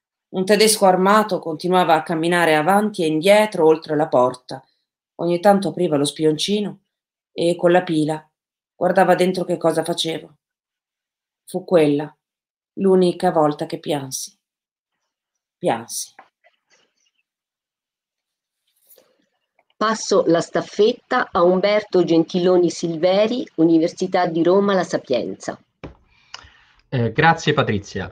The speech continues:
Speaker 3: Ehm, sì, il libro di cui vi parlo è, è un classico delle, della stagione di cui stiamo parlando, mi riferisco al primo romanzo scritto da Italo Calvino,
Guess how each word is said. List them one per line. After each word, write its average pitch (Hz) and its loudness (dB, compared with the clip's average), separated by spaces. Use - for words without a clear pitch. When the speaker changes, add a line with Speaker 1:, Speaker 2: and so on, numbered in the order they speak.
Speaker 3:
Ehm, 117 0
sì, 147 -4
il 135 -2
libro 160 2
di 147 2
cui 156 2
vi 151 2
parlo 175 6
è, 120 2
è 135 -8
un 127 -2
classico 110 0
delle, 98 -4
della 101 -2
stagione 110 -4
di 101 -4
cui 104 -6
stiamo 104 -4
parlando, 123 0
mi 107 0
riferisco 107 -4
al 107 -2
primo 139 2
romanzo 113 2
scritto 107 -6
da 101 -2
Italo 104 -2
Calvino, 87 -8